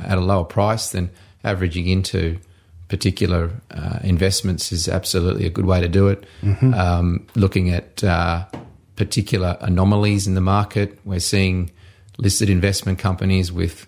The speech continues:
Speaker 1: quality underlying assets trading at big discounts, and that's not just equity assets. You know, we're looking, uh, at fixed interest assets. So we're seeing big discounts on some of these investments because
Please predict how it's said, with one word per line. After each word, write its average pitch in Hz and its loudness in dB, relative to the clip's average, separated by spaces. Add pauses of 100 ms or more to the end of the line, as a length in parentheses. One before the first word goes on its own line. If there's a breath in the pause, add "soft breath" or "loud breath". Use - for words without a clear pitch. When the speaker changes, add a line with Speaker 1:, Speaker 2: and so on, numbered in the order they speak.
Speaker 1:
quality 98 0
underlying 87 -2
assets - -2 (340 loud breath)
trading 92 0
at - -8
big 90 -2 (280)
discounts, 98 -2
and 107 2
that's 110 -2
not 98 -2
just - -2 (540 soft breath)
equity 107 0
assets. - -2
You 98 -2
know, 90 2
we're 90 0
looking, 90 0 (120)
uh, 90 0
at - -4
fixed - -6
interest 98 0
assets. - -4 (200 loud breath)
So 95 0
we're 98 2
seeing 104 2
big 90 -2
discounts - -2 (100)
on 98 2
some 98 2
of 90 2
these 90 -2 (140)
investments 92 0
because 90 -2